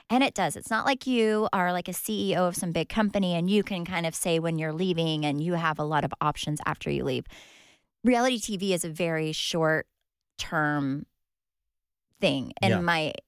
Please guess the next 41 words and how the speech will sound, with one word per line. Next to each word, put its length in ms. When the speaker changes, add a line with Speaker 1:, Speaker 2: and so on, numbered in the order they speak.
Speaker 1:
humble 360
opinion. 360
Speaker 2:
Well, 120
and 160
I 120
remember 600
that 300
person 320
that 100
worked 240
on 100
your 180
show 240
said 320
she 180
was 180
very 680
difficult 540
to 80
film. 320
Speaker 1:
Yes, 460
Speaker 2:
That, 60
Speaker 1:
yes. 140
Speaker 2:
like, 220
there 140
were 120
days 300
where 100
she 140
just 200
wouldn't 320
open 240
the 60
door. 480
Speaker 1:
Yes. 200
Speaker 2:
And, 120
like, 340
you 200
had, 440
like, 160
a, 180